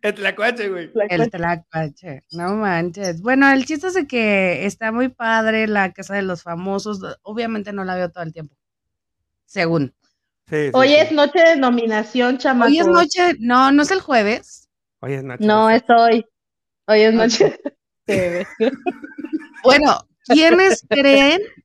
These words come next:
Speaker 3: quiénes creen que van a salir nominadas el día de hoy?
Speaker 1: Hoy
Speaker 2: Yo creo
Speaker 1: sale
Speaker 2: que van a nominar a Ferca, güey.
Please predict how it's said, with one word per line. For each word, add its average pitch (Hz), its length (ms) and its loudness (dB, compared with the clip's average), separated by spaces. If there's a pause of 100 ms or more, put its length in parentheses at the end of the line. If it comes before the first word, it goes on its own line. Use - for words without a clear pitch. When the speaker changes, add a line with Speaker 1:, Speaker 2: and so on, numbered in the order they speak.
Speaker 3:
quiénes 302 340 -2
creen 285 300 -4
que 277 140 -2
van 247 240 2
a 247 80 0
salir 214 280 -2
nominadas 202 600 -4
el 190 160 -10
día 165 160 -6
de 147 100 -10
hoy? 107 240 -14 (260)
Speaker 1:
Hoy 214 320 2
Speaker 2:
Yo 311 120 4
creo 392 140 2
Speaker 1:
sale 370 100 4
Speaker 2:
que 392 100 6
van 330 140 4
a 330 100 2
nominar 285 480 2
a 285 160 2
Ferca, 269 480 2
güey. 202 340 -2